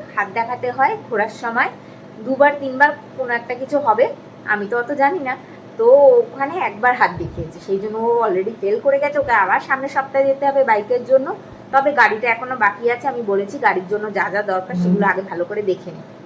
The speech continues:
আদি ফিরে চলে এসেছে, দেখো একদিনেই কত কালো হয়ে গেছে। এ বাবা, ছেলেটা আমার কত কালো হয়ে গেছে রে। আয় তোকে ডিটেন করে দিই। এ মা, এই ছোট ছেলেটা তো আরো বেশি কালো হয়ে গেছে রে।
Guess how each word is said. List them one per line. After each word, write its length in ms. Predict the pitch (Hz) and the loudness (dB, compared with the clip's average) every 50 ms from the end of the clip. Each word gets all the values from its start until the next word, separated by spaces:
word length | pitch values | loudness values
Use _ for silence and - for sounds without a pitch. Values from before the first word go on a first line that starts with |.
| - - - _ _ _ _ - | -20 -20 -20 _ _ _ _ -6
আদি 300 | - 226 233 240 233 277 | -2 -2 0 0 -2 -4
ফিরে 280 | 262 - 269 262 277 285 | -6 -4 0 2 2 4
চলে 280 | 277 277 269 277 285 294 | 4 4 4 4 4 2
এসেছে, 580 | 294 294 320 320 320 339 339 339 370 403 427 - - - - - - - - - - - - | 2 2 0 -2 0 2 4 4 4 4 2 -2 -8 -18 -20 -20 -20 -20 -20 -20 -20 -8 -2
দেখো 240 | 240 254 247 247 285 | -2 0 2 4 4
একদিনেই 460 | 294 269 233 233 220 262 269 277 277 277 | 4 4 4 2 -2 -2 -2 0 0 2
কত 140 | 269 269 269 262 | 2 2 2 2
কালো 240 | - 240 226 226 233 | 2 2 4 4 4
হয়ে 160 | 240 233 226 | 4 2 2
গেছে। 300 | 220 226 220 214 - 208 202 - - - - - - - - - - - - - - - - - - - - - - - - - - - - - - - - - - - 214 226 | 0 0 -2 -4 -6 -10 -12 -12 -16 -20 -20 -20 -20 -16 -12 -12 -12 -12 -14 -20 -20 -20 -20 -20 -20 -20 -20 -20 -20 -20 -20 -20 -20 -20 -20 -20 -20 -20 -20 -20 -16 -10 -6 -2
এ 40 | 233 | 0
বাবা, 560 | 233 220 208 214 220 226 226 233 226 226 214 214 | 4 4 6 6 6 6 6 4 4 4 2 2
ছেলেটা 280 | 220 220 208 202 240 | 0 -2 0 0 0
আমার 160 | 233 233 240 240 | 0 0 0 0
কত 160 | 240 233 226 262 | 0 -2 0 2
কালো 260 | 254 240 233 220 226 | 4 4 4 4 4
হয়ে 120 | 233 240 | 2 2
গেছে 240 | 233 240 240 240 247 | 2 0 0 0 0
রে। 600 | 220 247 269 302 320 330 330 294 247 208 185 185 - - - - - - - - - - - - - - - - - | 2 4 4 6 6 6 6 6 4 2 0 -2 -6 -12 -20 -20 -20 -20 -20 -20 -20 -20 -20 -20 -20 -20 -20 -10 -2
আয় 180 | - 262 277 277 269 | 0 2 2 4 2
তোকে 160 | 302 311 320 | 2 2 2
ডিটেন 340 | 285 311 - 330 339 330 320 | 0 2 2 2 2 2 4
করে 180 | 320 320 320 | 2 2 2
দিই। 200 | 277 277 269 254 - - - - - - - - - - - - - - - - - - - - - - - - - - - - - - - - - - | 2 -2 -6 -8 -10 -16 -20 -20 -20 -20 -20 -20 -20 -20 -20 -20 -20 -20 -20 -20 -20 -20 -20 -20 -20 -20 -20 -20 -20 -20 -20 -20 -20 -20 -20 -20 -10 -4
এ 120 | - 285 320 | 2 4 4
মা, 300 | 359 381 370 339 302 294 | 6 6 6 6 4 2
এই 100 | 302 302 | 2 0
ছোট 200 | 302 330 302 320 | -2 -2 -2 -2
ছেলেটা 340 | - 370 359 359 349 370 | 0 2 2 4 4 2
তো 140 | 359 - 381 | 2 4 4
আরো 160 | 339 311 330 | 4 6 4
বেশি 220 | 359 349 359 359 427 | 4 2 2 0 2
কালো 200 | 453 403 440 494 | 4 4 4 6
হয়ে 180 | 480 466 480 | 6 4 6
গেছে 220 | 415 - - - 247 | 4 4 4 4 2
রে। 200 | 208 185 175 | 2 2 2